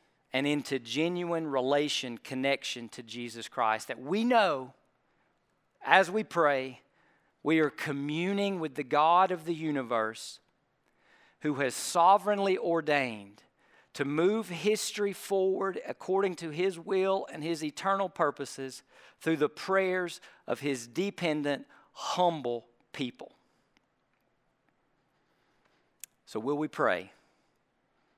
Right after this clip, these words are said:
until we pray? So the question is this. Do we want a year based on what we can do? Or do we want a year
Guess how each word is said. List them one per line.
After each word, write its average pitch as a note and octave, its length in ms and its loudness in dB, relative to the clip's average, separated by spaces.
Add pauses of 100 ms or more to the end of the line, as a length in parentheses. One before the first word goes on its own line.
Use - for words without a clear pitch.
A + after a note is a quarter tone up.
(280)
until G#2+ 300 -8
we F#2 120 -8
pray? - 280 -10 (3000)
So - 100 -8
the C3+ 80 0
question D3+ 480 2
is C3 140 -4
this. - 340 -8 (1700)
Do C3+ 220 -2
we F3 140 4
want B2+ 380 -4 (120)
a C3+ 80 -6
year A2+ 480 -4 (800)
based A2+ 320 -2
on A#2 200 -4
what A2 180 -2
we A#2 180 -8
can A2 220 -14
do? F#2+ 180 -10 (2500)
Or A2 140 -2
do A2+ 100 -2
we B2 200 0
want B2+ 260 -2
a B2 60 -4
year G2+ 420 -8